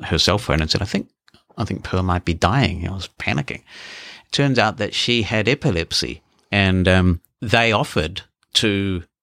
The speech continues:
give me another dog. Uh, we had a, um, <laughs> a fantastic guide dog instructor who was just incredibly droll and would say the most outrageous things. And one time, even before this came up, she said, "It's only a work tool. If it <laughs> dies, we'll get you another one,"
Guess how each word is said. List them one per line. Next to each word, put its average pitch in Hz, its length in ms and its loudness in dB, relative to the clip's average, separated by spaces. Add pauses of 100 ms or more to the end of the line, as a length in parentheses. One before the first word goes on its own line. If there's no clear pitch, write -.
(260)
give 101 180 2
me 104 100 2
another 98 240 2
dog. 98 520 -2 (460)
Uh, - 100 -6
we 151 180 0
had 151 160 -2
a, 101 280 2
um, 82 160 2 (260)
<laughs> - 300 -18
a - 180 2
fantastic 117 880 0
guide 101 240 2
dog 95 220 0
instructor 92 420 -2
who 87 60 -4
was 92 120 -4
just 101 200 -2
incredibly 113 760 -4
droll 104 560 -2
and 95 140 -2
would 113 140 -2
say 107 200 2
the 107 100 -4
most 110 300 -4
outrageous 127 920 -2
things. 120 280 -2 (500)
And 104 140 -2
one 120 160 2
time, 107 240 0
even 98 180 0
before 98 260 -2
this 92 140 -2
came 90 240 -2
up, - 260 -4 (320)
she - 140 -4
said, 90 300 -2 (280)
"It's 107 140 -4
only 131 220 2
a 113 60 0
work 113 280 0
tool. 90 260 -2
If 90 120 -4
it - 120 -8
<laughs> - 160 -2
dies, 190 320 4
we'll 135 120 -2
get 135 260 -4
you 135 80 0
another 135 300 0
one," - 320 -8